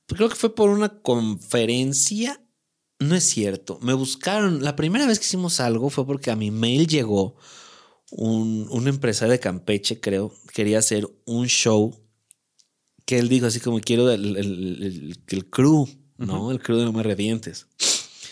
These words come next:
Speaker 1: Fue la primera vez que hicimos algo en conjunto. Entonces fuimos a Campeche a, a hacer un show, pues a sacarnos del culo un show, porque no teníamos armado nada. Entonces ya, este, armamos el show y luego de ahí tuvimos una presentación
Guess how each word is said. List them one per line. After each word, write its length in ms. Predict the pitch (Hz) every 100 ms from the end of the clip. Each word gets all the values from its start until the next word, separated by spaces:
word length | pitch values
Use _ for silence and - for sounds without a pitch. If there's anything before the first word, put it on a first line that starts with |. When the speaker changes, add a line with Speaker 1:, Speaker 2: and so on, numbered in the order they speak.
| -
Speaker 1:
Fue 100 | -
la 80 | 160
primera 160 | 156 143
vez 100 | 139
que 160 | 139
hicimos 300 | 131 131 127 127
algo 120 | 123
en 60 | 113
conjunto. 540 | 107 - 180 175 - _ _ _ _ _ _ _ _
Entonces 340 | - 107 98 -
fuimos 360 | 123 139 147
a 60 | 131
Campeche 560 | 92 92 101 98 131 -
a, 60 | 92 - 92
a 40 |
hacer 240 | 92 98
un 100 | 98
show, 380 | 104 - 113 123 - - - -
pues 160 | 98 95
a 40 |
sacarnos 520 | - 90 139 170 185
del 100 | 110
culo 220 | 95 147 135
un 100 | 127
show, 220 | 208 202
porque 180 | 120 107
no 80 |
teníamos 380 | 120 123 127 120
armado 400 | 101 107 110 104
nada. 340 | 107 147 127 - - - _ _ -
Entonces 560 | - 95 101 101 110 101
ya, 180 | 110
este, 180 | 107 -
armamos 380 | 92 98 107 113
el 120 | 101
show 340 | 92 110 110 - - - -
y 80 | 117
luego 200 | 127 143
de 60 |
ahí 120 | 135 131
tuvimos 460 | 135 131 131 131
una 180 | 131 135
presentación 920 | 131 107 104 98 101 - 120 123 -